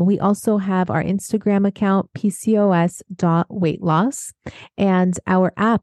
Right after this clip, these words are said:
that just launched called Cysterhood, The Cysterhood. Uh, it's spelled C Y S T E R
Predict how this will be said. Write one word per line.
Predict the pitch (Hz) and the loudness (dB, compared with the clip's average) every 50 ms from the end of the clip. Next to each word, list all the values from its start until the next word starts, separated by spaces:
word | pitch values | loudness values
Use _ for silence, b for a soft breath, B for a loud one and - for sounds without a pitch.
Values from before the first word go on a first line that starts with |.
| _ - - | _ -4 -4
that | 185 - - | -4 -4 -2
just | - 185 175 - 180 | -2 -4 -2 -2 0
launched | 175 175 165 160 165 170 - - - - - | 0 2 2 2 0 0 -4 -6 -12 -14 -12
called | - - 185 175 175 175 - - _ | -4 0 0 2 0 0 -4 -12 _
Cysterhood, | - - - 220 214 - - 190 175 175 - - - - 247 247 - | -10 -4 -4 -4 -4 -2 -2 0 2 2 0 -2 -4 -8 -12 -8 -2
The | - 196 | -2 -2
Cysterhood. | 185 - - 196 - - 170 175 175 139 95 - - _ B B B B B B _ - | -2 -2 -8 -10 -6 -4 -2 0 0 0 -2 -4 -8 _ B B B B B B _ -2
Uh, | 180 175 175 | 0 0 0
it's | - - | -2 -6
spelled | - - 185 175 180 175 | -4 0 2 2 2 0
C | - - - - 202 196 196 | -2 -10 -4 0 2 2 2
Y | 180 175 165 165 165 | 2 2 0 0 0
S | - 170 165 175 175 - - - - _ _ _ _ _ _ _ _ | 0 0 0 0 -2 -4 -10 -16 -18 _ _ _ _ _ _ _ _
T | - - 190 - 175 185 160 | -4 -2 0 0 2 2 2
E | 160 | 2
R | 165 170 160 160 160 175 185 | 2 2 2 2 2 0 -2